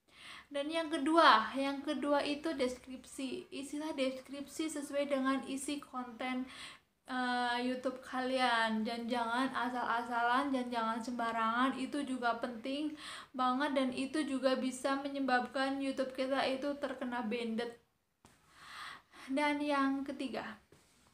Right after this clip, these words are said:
ketiga adalah menge-share link di sosial media itu boleh atau tidak sih? Ya boleh, cuman jangan berlebihan. Misalkan sa-, dalam satu hari kita meng-share satu, dua, atau tiga kali itu nggak bermasalah.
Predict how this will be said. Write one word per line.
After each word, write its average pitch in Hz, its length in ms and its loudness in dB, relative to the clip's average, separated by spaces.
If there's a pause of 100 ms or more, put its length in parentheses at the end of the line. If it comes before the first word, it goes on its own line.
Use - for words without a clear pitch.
(100)
ketiga 294 400 4
adalah 302 320 6
menge-share 294 640 0
link 320 240 0
di 269 240 0
sosial 262 560 0
media 269 400 2
itu 302 320 2
boleh 277 240 4
atau 285 320 4
tidak 262 320 0 (160)
sih? 302 160 -4 (340)
Ya 277 160 2
boleh, 240 640 4 (480)
cuman 269 560 0
jangan 262 400 2
berlebihan. 254 800 2
Misalkan 254 720 2
sa-, 254 400 -6
dalam 254 400 2
satu 285 240 2
hari 277 400 2
kita 269 240 -2
meng-share 254 400 0
satu, 269 480 0
dua, 240 560 2
atau 240 320 0
tiga 233 240 0
kali 254 400 4
itu 277 160 -2
nggak 240 240 0
bermasalah. 240 720 0